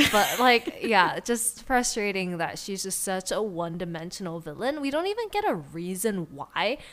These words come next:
Speaker 1: Like, I don't even know why she really came into the picture other than the fact that, like, she just didn't like how Taecyeon, like, treated her maybe,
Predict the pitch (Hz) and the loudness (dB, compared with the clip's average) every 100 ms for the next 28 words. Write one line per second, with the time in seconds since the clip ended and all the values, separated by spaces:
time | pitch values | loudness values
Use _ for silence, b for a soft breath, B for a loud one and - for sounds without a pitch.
0 | B 269 269 - _ - _ - - 311 | B -2 -2 -4 _ -20 _ -8 0 2
1 | 370 403 403 466 277 196 202 180 165 196 | 4 2 2 2 2 2 0 2 2 2
2 | - 233 247 240 - 202 190 202 202 175 | -2 -4 -4 -4 -8 -8 -6 -6 -6 -8
3 | - - - 285 262 262 262 226 - 170 | -4 -6 -2 -2 -2 -2 -4 -6 -4 -4
4 | 185 151 127 160 160 - B B - 208 | -4 -6 -2 -4 -4 -10 B B -8 -6
5 | 196 - 185 185 151 160 190 160 143 - | -6 -4 -4 -4 -6 -4 -6 -6 -8 -8
6 | 165 160 123 - - 156 151 196 226 262 | -8 -8 -12 -14 -12 -12 -10 -8 -6 -4
7 | 285 311 370 | -4 -2 -2